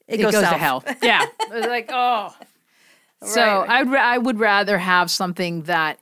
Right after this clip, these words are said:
Speaker 2: is
Speaker 1: Guaranteed.
Speaker 2: consistent. I'm not gonna have to worry about, you know, oh, the phone rings or something, and I, right.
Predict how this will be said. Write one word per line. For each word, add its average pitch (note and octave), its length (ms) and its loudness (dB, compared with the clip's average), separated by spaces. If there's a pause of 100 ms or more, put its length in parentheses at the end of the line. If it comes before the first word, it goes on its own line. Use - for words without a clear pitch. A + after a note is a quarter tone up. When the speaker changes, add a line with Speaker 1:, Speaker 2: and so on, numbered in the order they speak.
Speaker 2:
is E3 420 -6
Speaker 1:
Guaranteed. G3 760 0
Speaker 2:
consistent. E3+ 920 -4
I'm F#3 240 -2
not F#3 240 0
gonna G3+ 180 -4
have F#3+ 280 -2
to F#3+ 100 -4
worry F3+ 280 -2
about, E3 580 0
you F3+ 100 -8
know, D#3 420 -4
oh, F#3+ 80 0
the F#3 100 0
phone B3 320 2
rings F3+ 260 0
or D#3 60 -8
something, D#3+ 300 -8
and E3 120 -6
I, D#3 180 -8 (200)
right. C#3+ 420 -8